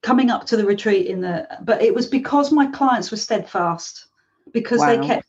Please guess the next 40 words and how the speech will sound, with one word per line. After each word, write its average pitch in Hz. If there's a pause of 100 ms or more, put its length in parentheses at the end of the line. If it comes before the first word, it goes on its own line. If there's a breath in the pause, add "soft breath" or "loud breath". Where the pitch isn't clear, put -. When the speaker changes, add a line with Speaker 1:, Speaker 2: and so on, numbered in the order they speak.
Speaker 1:
saying, 202 (220 loud breath)
"We 262
can 262
do 220
this. 202
We've 196
read 226
what 220
we've 202
got 202
to 180
do." 190
And, 202
and, 226
and 277
it 285
was 277
fine. 190
You 240
know, 208 (100)
Speaker 2:
Mm. 156
Speaker 1:
it -
was, 208 (300 loud breath)
we 226
read 233
through 226
all 208
what 190
was 190
going 185
on 175
and 185
it -
was 185
actually 180
fine. 160
And 165
we 180
could, 175 (460 loud breath)
um, 175